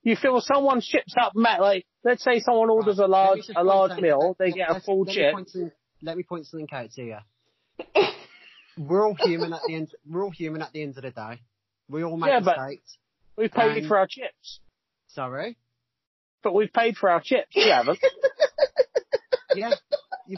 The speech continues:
Speaker 2: pay for your chips, but sometimes
Speaker 1: Yeah.
Speaker 2: it's that, it happens when we actually do un-, well, underfry you.
Speaker 1: No, but they do it. Listen, if you're a heart surgeon, you don't just go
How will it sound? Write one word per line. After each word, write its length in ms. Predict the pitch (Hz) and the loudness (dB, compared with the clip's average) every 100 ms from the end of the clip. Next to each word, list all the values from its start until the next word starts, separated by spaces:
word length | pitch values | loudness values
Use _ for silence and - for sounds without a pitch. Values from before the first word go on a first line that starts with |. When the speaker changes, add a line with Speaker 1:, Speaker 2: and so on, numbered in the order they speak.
| - | -6
Speaker 2:
pay 200 | 202 190 | -6 -4
for 100 | 196 | -8
your 100 | 180 | -8
chips, 280 | 214 - - | -10 -14 -12
but 160 | 190 151 | -12 -10
sometimes 360 | 202 190 190 - 262 | -10 -10 -10 -4 0
Speaker 1:
Yeah. 100 | 208 | 0
Speaker 2:
it's 140 | 160 156 | -4 -10
that, 160 | 151 - _ 156 _ - | -12 -12 _ -20 _ -20
it 120 | 147 | -20
happens 480 | 156 202 185 131 143 - | -10 -8 -8 -10 -14 -12
when 300 | 160 160 160 _ _ _ _ _ - - - | -10 -10 -10 _ _ _ _ _ -20 -20 -12
we 80 | 175 | -10
actually 280 | - 180 170 | -10 -14 -12
do 340 | 175 165 170 - | -10 -8 -10 -8
un-, 220 | 170 170 - | -10 -12 -10
well, 200 | 156 135 156 | -8 -8 -6
underfry 580 | 175 165 - 160 180 | -8 -8 -8 -6 -6
you. 200 | 208 220 196 _ _ _ _ _ _ _ _ | -8 -12 -14 _ _ _ _ _ _ _ _
Speaker 1:
No, 320 | 190 294 311 | -2 2 2
but 140 | 165 165 | 2 4
they 120 | 185 | 4
do 160 | 226 226 | 4 4
it. 180 | 202 | 2
Listen, 440 | 180 262 - 151 113 160 | 2 0 2 -2 -4 -6
if 140 | 165 - | -2 2
you're 120 | 240 | 4
a 80 | 202 | 6
heart 300 | 214 233 - | 6 4 2
surgeon, 460 | 165 139 127 151 | 2 2 4 2
you 100 | 170 | 4
don't 240 | 170 185 156 | 4 2 2
just 200 | 160 - | 0 2
go 320 | 147 147 143 | 4 4 2